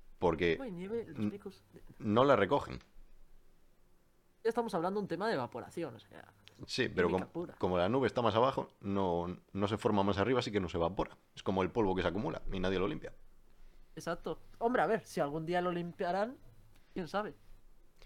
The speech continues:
Speaker 2: Pero algún día, o sea, un día las montañas fueron más bajas de lo que son. Lo que pasa es que mediante la tierra se fue deformando, las montañas subieron, las cordilleras también se formaron y las placas tectónicas, bueno, ya sabes, toda esa mierda. Y,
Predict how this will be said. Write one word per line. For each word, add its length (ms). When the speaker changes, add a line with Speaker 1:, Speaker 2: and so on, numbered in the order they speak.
Speaker 2:
Pero 580
algún 340
día, 360
o 80
sea, 380
un 120
día 160
las 140
montañas 420
fueron 240
más 180
bajas 260
de 60
lo 120
que 100
son. 260
Lo 180
que 120
pasa 160
es 80
que 240
mediante 540
la 140
tierra 300
se 120
fue 200
deformando, 600
las 200
montañas 380
subieron, 500
las 160
cordilleras 580
también 200
se 80
formaron 640
y 160
las 120
placas 260
tectónicas, 500
bueno, 160
ya 100
sabes, 220
toda 120
esa 120
mierda. 340
Y, 160